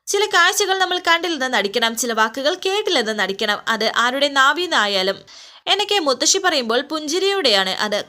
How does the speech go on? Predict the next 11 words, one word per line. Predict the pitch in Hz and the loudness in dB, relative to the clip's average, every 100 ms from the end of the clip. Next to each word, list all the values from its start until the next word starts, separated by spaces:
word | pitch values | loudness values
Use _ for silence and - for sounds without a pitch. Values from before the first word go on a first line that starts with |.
| - | -6
വരുൺ | 226 214 240 339 | -4 -4 -4 -6
കേട്ടിരിക്കുന്നത്. | 339 302 196 196 190 226 226 _ - _ _ - | -6 -4 -6 -6 -6 -6 -8 _ -20 _ _ -8
തുടർന്ന് | 277 214 190 285 392 _ _ _ | -2 -2 0 -4 -4 _ _ _
ശ്യാമയെ | - 392 381 381 | -2 4 4 4
കാണിക്കുന്നുണ്ട്. | 392 320 220 220 226 196 214 - _ _ - | 2 2 2 0 -2 -2 -4 -8 _ _ -2
ഒരു | 403 | 0
സൂര്യയുടെ | 427 370 392 415 403 | 2 2 2 2 2
കാര്യമാണ് | 359 262 240 220 | 2 0 0 -2
പറയുന്നത്. | 220 202 190 190 - - - - _ | -4 -6 -8 -10 -14 -20 -20 -20 _
ഒന്നുമില്ലാത്തൊരമ്മ | 320 370 403 330 254 247 240 226 | 0 0 -2 0 0 0 -2 0
അത്രയും | 233 240 254 254 269 | 0 0 -2 -4 -4